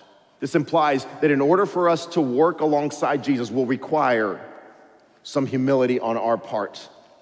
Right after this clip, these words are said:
as it has for, for him. He says, "And if you do it my way," he says, "and you will find rest for your souls." You do the things that I ask of you, because I believe he is asking things of us,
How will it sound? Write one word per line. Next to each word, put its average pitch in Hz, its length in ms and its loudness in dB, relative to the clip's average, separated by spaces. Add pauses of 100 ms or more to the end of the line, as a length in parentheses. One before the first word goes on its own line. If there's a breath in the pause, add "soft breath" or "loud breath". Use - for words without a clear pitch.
(560)
as 110 120 -8
it 113 120 -6
has 123 300 -4
for, - 180 -14 (260 loud breath)
for 120 140 -6
him. 120 160 -2
He 127 80 -2
says, 120 200 -6 (220 loud breath)
"And 160 100 -2
if 160 140 -2
you 165 80 -2
do 190 300 2
it 240 140 2
my 196 300 2
way," 135 480 4 (160)
he 143 100 -2
says, 151 260 2 (160)
"and 156 160 2
you 190 240 2
will 214 160 4
find 180 360 2
rest 156 360 0
for 156 180 -2
your 139 180 0
souls." 101 920 -4 (2250 soft breath)
You 202 200 4
do 247 180 4
the 233 120 4
things 220 340 2
that 185 100 4
I 196 120 2
ask 190 500 -2
of 170 160 2
you, 147 480 4 (400)
because 151 240 0
I 151 80 4
believe 160 260 4
he 151 180 2
is 165 180 2
asking 147 420 -2
things 147 320 -2
of 113 120 -2
us, - 440 -8